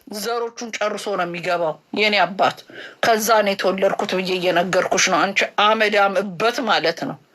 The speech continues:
ትሰሚያለሽ? የኔ አባት እብን፣ እ፣ ደርግ ሲወድቅ አስታውሳለሁ። አባቴ ይሄን የሚያክል የሚተኮስ እንደዚህ ስንትና ስንት የሚ-፣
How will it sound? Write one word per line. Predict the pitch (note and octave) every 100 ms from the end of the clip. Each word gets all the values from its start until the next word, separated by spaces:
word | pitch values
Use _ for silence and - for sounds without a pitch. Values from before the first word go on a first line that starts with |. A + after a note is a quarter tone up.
| _ _ _ _ _ -
ትሰሚያለሽ? | G#3+ A3 A3 A3 A3+ B3+ - _ -
የኔ | G3+ G#3+ A3 A#3
አባት | A3 G#3 A#3 B3+ -
እብን፣ | A#3+ A#3+ C#4 D#4 - - _
እ፣ | - F#3 F3+ F3 - _ - G3 G3 - - A3+
ደርግ | G#3+ C4 A#3+ A#3+
ሲወድቅ | B3 A3+ A3 -
አስታውሳለሁ። | G#3+ - G#3+ G#3 G3+ F#3+ F#3 A3+ G3
አባቴ | G#3+ G3 A3+ A#3+ F4+ - _ _ _ _ _ _ _ _ _ _
ይሄን | B3 B3+ C#4+ C#4+
የሚያክል | C4+ B3+ B3 - C4 G#3 - -
የሚተኮስ | G#3+ A3+ G#3 A3+ G#3 G3+ G#3 - - _ - _ _ _ _ _ -
እንደዚህ | A3+ B3 A#3+ A#3 G3
ስንትና | - C4+ - C4 B3+
ስንት | C4 C#4
የሚ-፣ | A3+ G#3+ A3